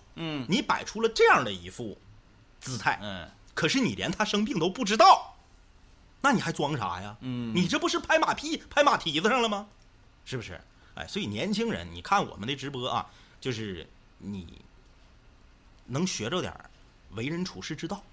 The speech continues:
Speaker 2: 啊。
Speaker 1: 嗯。这个弱弱的问一句什么玩意儿？不是，大家不用就是每一句话前面都带个弱弱的，<laughs> 弱弱的问一句啊。
Speaker 2: 我只是举个例子。
Speaker 1: 弱弱问，你知不知道，你们知道W W E这个什么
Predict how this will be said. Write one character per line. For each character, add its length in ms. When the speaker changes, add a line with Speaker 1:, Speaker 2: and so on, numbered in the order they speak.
Speaker 2:
啊。 160
Speaker 1:
嗯。 320
这 180
个 80
弱 220
弱 180
的 120
问 140
一 140
句 160
什 140
么 100
玩 160
意 80
儿？ 80
不 80
是， 120
大 180
家 160
不 180
用 180
就 120
是 80
每 160
一 100
句 120
话 260
前 160
面 80
都 100
带 160
个 60
弱 180
弱 180
的， 540
<laughs> 60
弱 120
弱 200
的 100
问 160
一 120
句 180
啊。 140
Speaker 2:
我 120
只 160
是 120
举 180
个 80
例 380
子。 300
Speaker 1:
弱 140
弱 120
问， 140
你 120
知 280
不 80
知 180
道， 180
你 140
们 140
知 120
道 120
W 260
W 220
E 240
这 60
个 340
什 180
么 140